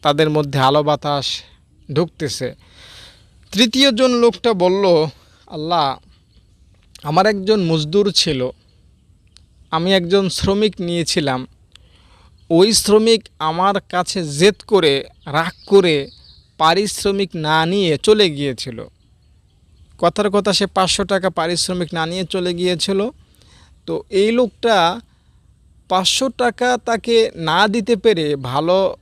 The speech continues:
কাজে লাগিয়ে দিল। একটা বকরি কিনলো, ওই বকরি থেকে আরও বকরি হলো, ওই বকরি থেকে আরও বকরি হলো, ওই বকরিগুলো কিনে বিক্রি করে জমি কিনলো। এভাবে আস্তে আস্তে ওই পাঁচশো টাকা দিয়ে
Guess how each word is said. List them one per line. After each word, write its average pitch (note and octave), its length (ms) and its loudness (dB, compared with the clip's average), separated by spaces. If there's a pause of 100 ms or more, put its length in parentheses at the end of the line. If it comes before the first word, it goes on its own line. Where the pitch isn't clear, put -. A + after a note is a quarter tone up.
(640)
কাজে F#3 320 2
লাগিয়ে D3+ 420 2
দিল। A2+ 240 -12 (800)
একটা E3+ 320 0
বকরি E3 380 -2
কিনলো, D#3 440 -2
ওই E3+ 160 0
বকরি D#3 300 -6
থেকে D3+ 260 -2
আরও D3+ 260 4
বকরি D#3+ 340 -4
হলো, D3 360 -2 (600)
ওই E3+ 120 0
বকরি E3 300 -4
থেকে E3 260 -4
আরও D#3 220 2
বকরি E3+ 340 -4
হলো, D3+ 380 -2 (300)
ওই F3 140 -2
বকরিগুলো E3 600 -4
কিনে E3 480 -4
বিক্রি D3+ 520 -6
করে E3 260 -4
জমি D#3+ 320 0
কিনলো। D#3 500 -4 (360)
এভাবে F3 360 2
আস্তে E3 340 0
আস্তে E3 320 -2
ওই F3+ 120 -4
পাঁচশো F#3 420 -4
টাকা F3+ 280 -2
দিয়ে D3+ 360 0